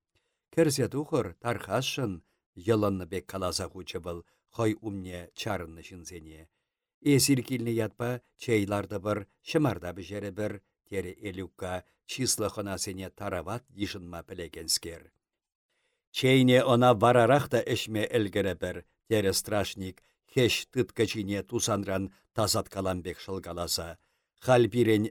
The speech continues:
мӗн ятлӑччӗ хашав?» Вӑл хӑйсемпе пӗрле килнӗ мӑндырка ҫын еннелле ҫаврӑнса пӑхрӗ. «Шӑрттан,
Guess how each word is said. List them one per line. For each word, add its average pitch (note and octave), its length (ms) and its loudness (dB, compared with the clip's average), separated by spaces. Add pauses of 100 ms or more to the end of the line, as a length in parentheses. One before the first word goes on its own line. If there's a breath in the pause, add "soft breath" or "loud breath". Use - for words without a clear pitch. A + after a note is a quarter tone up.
мӗн G2 280 -8
ятлӑччӗ B2 520 -4
хашав?» C3 380 0 (800)
Вӑл A2 320 4 (160)
хӑйсемпе G#2 640 0 (100)
пӗрле G2+ 440 -6
килнӗ G2 440 -4
мӑндырка G2+ 560 -6
ҫын G2 280 -8
еннелле F#2 460 -6
ҫаврӑнса E2+ 520 -10
пӑхрӗ. E2 360 -16 (440)
«Шӑрттан, G#2+ 720 0